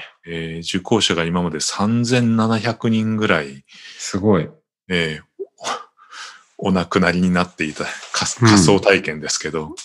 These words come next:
Speaker 2: うんうん。
Speaker 1: うん。で、当初はね、こんなこと、まあ、ごく少数の人が興味持つんだろうなと思ったんですけど、もう本当に、えー、今まで、えー、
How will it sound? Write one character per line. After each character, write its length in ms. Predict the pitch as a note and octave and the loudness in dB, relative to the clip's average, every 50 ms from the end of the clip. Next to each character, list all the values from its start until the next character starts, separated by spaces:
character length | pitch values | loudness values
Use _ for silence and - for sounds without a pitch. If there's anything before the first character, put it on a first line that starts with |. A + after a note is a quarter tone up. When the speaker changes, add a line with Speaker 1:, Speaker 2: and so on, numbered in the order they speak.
| - | 0
Speaker 2:
う 60 | - | 4
ん 180 | G#2 G2 F#2+ F2+ | 4 6 4 4
う 140 | F#2 F#2+ F#2+ | 2 2 0
ん。 300 | F2+ E2 D#2 D#2 D#2 - _ _ _ _ - D2 - - - - - - - - - - - - _ _ _ _ _ - | 0 0 0 -4 -8 -14 _ _ _ _ -18 -16 -16 -16 -16 -16 -14 -14 -14 -14 -14 -16 -18 -20 _ _ _ _ _ -10
Speaker 1:
う 320 | F#2+ F2+ F2 E2+ E2 E2 E2 | -6 -4 -4 -4 -4 -6 -6
ん。 120 | D#2+ E2 | -8 -6
で、 500 | E2 - G#2 G#2 G#2 G#2 G2+ G2+ A2 - - _ _ _ - | -4 -2 0 0 0 0 0 0 -2 -4 -6 _ _ _ -2
当 220 | - - C#3 C#3+ | 4 4 6 6
初 180 | C3+ - - F#2 | 4 2 0 -2
は 160 | E2 D2+ D2 | -2 -2 -2
ね、 300 | D2+ D#2+ D#2+ D#2 D2 - _ | -4 -4 -6 -6 -8 -10 _
こ 180 | - - - F#2+ | -10 -4 -2 0
ん 280 | F#2+ F#2+ F#2+ G2 G2 | 2 2 2 2 4
な 180 | G2 G2 G#2 G#2 | 2 2 2 0
こ 200 | - - - A2+ | -2 -4 -6 -4
と、 240 | - - B2+ B2 A#2 | -2 0 0 2 4
ま 380 | A#2+ A#2 A2+ G2 E2+ E2+ - | 4 4 4 2 2 -2 -6
あ、 140 | - - A#2+ | -8 -4 0
ご 160 | G#2+ B2+ C#3+ | 2 2 2
く 120 | C#3 - C#3 | 2 2 0
少 260 | - - G#2+ G#2+ G#2+ | 0 0 0 0 0
数 220 | - - C#3 C#3+ | 2 2 2 2
の 100 | C#3 B2+ | 2 2
人 200 | A2 - - B2 | 2 0 0 0
が 100 | A2 G#2+ | 0 0
興 180 | G#2 - C3+ B2+ | 2 4 4 6
味 100 | A#2 G#2+ | 6 6
持 140 | G#2 A2+ A2+ | 6 6 4
つ 140 | - - A#2+ | 4 2 4
ん 80 | G#2+ | 4
だ 80 | G2 F#2+ | 4 4
ろ 100 | F#2 F#2 | 4 4
う 40 | F#2 | 4
な 160 | G2 G2 G2+ | 4 4 2
と 100 | F#2+ - | 2 0
思 140 | F2+ F2+ F2+ | -2 -2 -4
っ 80 | F2 - | -4 -4
た 120 | - E2+ | -6 -6
ん 60 | E2 | -6
で 80 | D#2+ D#2 | -6 -6
す 100 | - - | -6 -6
け 120 | - E2+ | -6 -4
ど、 260 | D#2 D#2+ D#2+ D#2+ - - - - - - - - - - - - _ | -2 -2 -2 -4 -6 -8 -12 -12 -12 -12 -12 -14 -16 -16 -18 -8 _
も 80 | - A2 | 0 0
う 20 | G2+ | 2
本 200 | G2 G#2 A2 A2 | 2 2 0 0
当 180 | G#2+ - B2+ A#2+ | 0 0 0 2
に、 360 | A#2 A#2 A#2 A2+ A#2 - - _ _ _ - | 2 4 2 2 0 -2 -8 _ _ _ -6
え 140 | G#2 G#2 G#2+ | -2 0 0
ー、 80 | G#2 | 2
今 220 | G#2 G#2 G#2+ G#2+ A2 | 2 2 2 2 2
ま 160 | A2+ A#2 A2 | 2 2 2
で、 360 | F#2 F2 D#2+ D#2 D#2 - - _ _ _ _ _ _ _ _ _ _ _ _ _ _ _ _ _ _ _ - - | 0 0 -2 -4 -4 -8 -10 _ _ _ _ _ _ _ _ _ _ _ _ _ _ _ _ _ _ _ -10 -8
え 520 | F#2 F2 E2+ E2 D#2+ D#2+ D#2+ D2+ D2+ D#2+ | -8 -6 -8 -8 -10 -10 -12 -12 -12 -12
ー、 180 | - - - G2+ | -12 -12 -14 -14